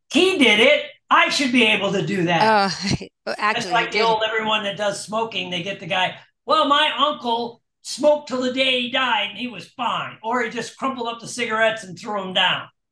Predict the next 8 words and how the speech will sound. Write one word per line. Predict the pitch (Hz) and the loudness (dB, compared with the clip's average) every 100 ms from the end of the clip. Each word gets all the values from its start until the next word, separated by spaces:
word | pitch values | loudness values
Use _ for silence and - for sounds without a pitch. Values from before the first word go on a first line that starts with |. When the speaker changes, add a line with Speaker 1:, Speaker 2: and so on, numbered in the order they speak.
| _ _ | _ _
Speaker 1:
Well, | 202 254 | -10 -10
good | 233 247 | -8 -6
luck. | 220 269 - - | -4 -4 -6 -10
Maybe | 190 240 233 202 | -12 -10 -8 -8
it's, | 175 - _ | -12 -18 _
that's | 156 - - - _ | -10 -10 -12 -18 _
different. | 170 170 202 - _ _ _ _ _ _ - | -12 -10 -10 -12 _ _ _ _ _ _ -12
Speaker 2:
Yeah. | 202 190 160 | -4 -2 -2